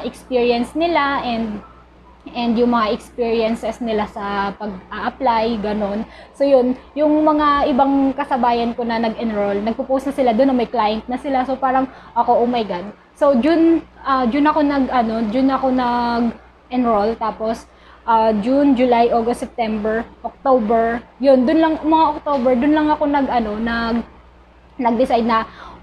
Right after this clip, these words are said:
ah, ito na talaga, hindi pwede na, hindi pwede na ganito na lang, na yung magpapadala ko sa takot ko, sa ano. So, yun guys, nung, nung nag-open yung, ah, Hustle Challenge, kasi dun sa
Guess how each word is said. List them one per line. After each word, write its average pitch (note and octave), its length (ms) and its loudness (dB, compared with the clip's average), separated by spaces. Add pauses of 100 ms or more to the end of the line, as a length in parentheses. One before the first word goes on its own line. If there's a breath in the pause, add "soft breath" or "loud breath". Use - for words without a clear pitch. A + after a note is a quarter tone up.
(200)
ah, G#3+ 160 0
ito D4+ 240 2
na D4 80 2
talaga, A#3+ 320 2
hindi B3+ 400 0
pwede B3 320 0
na, A3 480 0 (320)
hindi C4 160 -2
pwede C4 320 0
na A#3 460 0 (640)
ganito D4+ 320 2
na C#4+ 140 4
lang, G3+ 340 2
na B3+ 80 2
yung C#4+ 400 4
magpapadala B3 1040 0
ko C4 80 -4
sa C4 100 -4
takot B3 360 -6 (100)
ko, C#4 240 2
sa B3+ 240 0
ano. B3 160 -2
So, C#4 160 2
yun D#4 180 2
guys, C4+ 300 0
nung, D4 400 2 (580 loud breath)
nung C#4+ 220 2
nag-open F4 580 4
yung, E4 460 4
ah, B3+ 340 2
Hustle C#4 480 0
Challenge, A#3 640 0
kasi D4 240 -4
dun C#4+ 220 0
sa B3 500 0